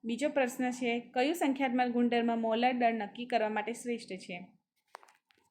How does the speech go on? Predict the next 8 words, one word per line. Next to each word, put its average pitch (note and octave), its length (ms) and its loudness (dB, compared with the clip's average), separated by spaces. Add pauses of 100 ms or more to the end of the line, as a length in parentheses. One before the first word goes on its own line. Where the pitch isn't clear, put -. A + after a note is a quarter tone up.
(760)
એ G#3+ 200 4
બાષ્પ G3 320 4
માટે B3 340 2
ઘટાડો, A#3+ 540 2 (260)
બી G#3 220 -6
ઉત્કલન B3+ 480 0
બિંદુ B3 260 4
ઉન્નયન, A#3+ 560 4